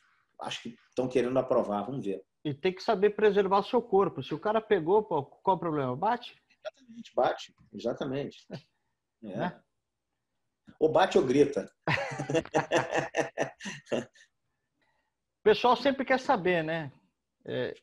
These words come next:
Speaker 2: existe alguma coisa a ser feita aí? Tem alguma luta, é, que ficou, é, aquele sonho ainda? Pô,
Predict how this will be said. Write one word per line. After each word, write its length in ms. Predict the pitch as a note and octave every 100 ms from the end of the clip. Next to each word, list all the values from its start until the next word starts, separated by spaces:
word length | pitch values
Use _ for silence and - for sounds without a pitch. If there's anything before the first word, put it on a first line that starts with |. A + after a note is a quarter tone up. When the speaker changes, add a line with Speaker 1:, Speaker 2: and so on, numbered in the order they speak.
| -
Speaker 2:
existe 560 | G3+ D3 A#3+ C#4+ -
alguma 320 | A3+ G3 A#3 F3+
coisa 280 | G3+ F3+
a 20 | D#3+
ser 220 | - D#3+
feita 400 | - F3 D#3+ B2+
aí? 260 | D3 F3
Tem 120 | - G#3
alguma 300 | G3 G#3 F3
luta, 580 | F3 G#3+ G3+ - G#2+ - _ _ _ _ _ _
é, 200 | - B2
que 160 | B2+ D#3+
ficou, 720 | - D#3 - F3+ F#3+ E3 A#2+ - _ _ _
é, 800 | A#2 B2 B2 A#2+ A2+ A2+ G#2+ -
aquele 320 | - - E3+ C#3
sonho 320 | - F3 E3+
ainda? 240 | E3+ D3
Pô, 360 | - G3+ B2+